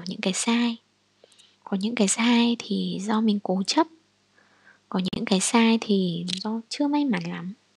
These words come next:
Chúng ta không thể nào kiểm soát được những cái sai mà do số phận. Chỉ có điều là những cái sai mà do cố chấp của bản thân á, thì ta có thể cố để bớt cố chấp hơn mỗi ngày. Và nếu như mà thời điểm này này,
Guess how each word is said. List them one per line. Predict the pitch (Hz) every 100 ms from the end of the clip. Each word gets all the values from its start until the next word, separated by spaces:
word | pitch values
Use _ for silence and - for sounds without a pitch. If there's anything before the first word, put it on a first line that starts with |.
| _
Chúng | - 208
ta | 202 240
không | - 262
thể | 254 208
nào | 190 185
kiểm | 202 175
soát | - 247 285 -
được | 220 -
những | 208
cái | 202
sai | 196 - 233 233 233
mà | 226 196 196
do | 220
số | 220 - 180
phận. | - - - -
Chỉ | - -
có | 165
điều | 185 226 208
là | 202
những | 190 196 220
cái | 190
sai | - 220 220
mà | 214 180
do | 208 214
cố | 208 202
chấp | - 294 294
của | 196
bản | 185 185
thân | - 262 269
á, | 311 403 _ - - - _
thì | -
ta | 220 226
có | -
thể | - 240 -
cố | - 196 196 214
để | 240 208 202 _ _ _ -
bớt | 269 311
cố | - 196
chấp | - 285
hơn | - 254 247 247
mỗi | 233
ngày. | 269 254 214 190 - _ _ _ _ _ _ - - - -
Và |
nếu | 214 202 202 196
như | 226 254
mà | 240 208 - - - -
thời | 220
điểm | 202 185 180
này | 190
này, | 190 190